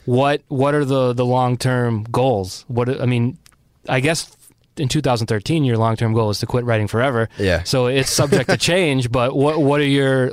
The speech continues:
Speaker 1: what are you looking to do, considering you've already done so much in the media landscape?
Speaker 2: Um,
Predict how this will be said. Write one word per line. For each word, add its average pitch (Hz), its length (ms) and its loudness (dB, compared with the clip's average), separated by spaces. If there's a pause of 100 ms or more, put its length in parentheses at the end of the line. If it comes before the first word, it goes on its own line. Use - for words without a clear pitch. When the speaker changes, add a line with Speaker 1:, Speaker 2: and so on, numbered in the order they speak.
Speaker 1:
what 131 160 0
are - 20 2
you 139 120 2
looking 123 220 0
to 113 60 2
do, 135 200 0
considering 117 420 0
you've 113 200 0 (300)
already 143 280 2
done 123 180 0
so 120 220 0
much 113 260 0
in 113 80 0
the 107 60 2
media 107 320 2
landscape? 107 420 -2 (240)
Speaker 2:
Um, 151 580 0